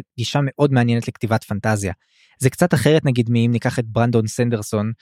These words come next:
והחוקים הנוקשים, כן, שהם כאילו פנימיים לפנטזיה, אז החוקים הנוקשים פה הם לא חוקים מהעולם של הפנטזיה, הם חוקים מהעולם האנושי. האנשים הם אותם אנשים, גם אם תשים אותם בעולם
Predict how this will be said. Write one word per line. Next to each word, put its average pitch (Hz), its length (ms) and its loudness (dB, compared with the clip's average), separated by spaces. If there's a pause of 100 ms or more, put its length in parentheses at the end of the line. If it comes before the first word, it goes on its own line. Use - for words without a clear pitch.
(360)
והחוקים 117 680 0
הנוקשים, 135 640 0
כן, 135 180 0
שהם 110 360 0
כאילו 139 300 2 (100)
פנימיים 131 560 -2
לפנטזיה, 175 600 0 (600)
אז 123 140 2
החוקים 139 340 2
הנוקשים 190 400 2
פה 151 140 4
הם 123 120 0
לא 160 60 4
חוקים 143 400 -2
מהעולם 113 400 2
של 110 140 -6
הפנטזיה, 107 400 -6
הם 104 60 -6
חוקים 190 360 -2
מהעולם 135 360 2
האנושי. 110 420 -2 (340)
האנשים 135 720 0
הם 131 100 2
אותם 143 260 0
אנשים, 160 440 0
גם 135 180 2
אם 143 100 0
תשים - 260 -4
אותם 123 220 -2
בעולם 110 400 0